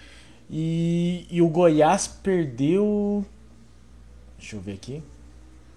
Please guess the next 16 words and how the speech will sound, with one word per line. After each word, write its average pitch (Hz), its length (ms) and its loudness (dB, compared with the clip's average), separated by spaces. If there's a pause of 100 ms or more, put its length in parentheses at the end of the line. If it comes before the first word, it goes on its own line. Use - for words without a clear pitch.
(1120)
o 135 120 -8
Goiás 165 180 4
ganhou 180 300 2
do 220 120 0
Coxa, 185 520 -2 (1800)
então 139 400 -2
se 147 160 0
aproximou 170 640 0
do 185 100 -2
Santos, 160 320 -4
tá 143 100 -4
com 131 120 -8
vinte 139 180 -10
e - 40 -14
cinco - 280 -16
pontos. 139 340 -8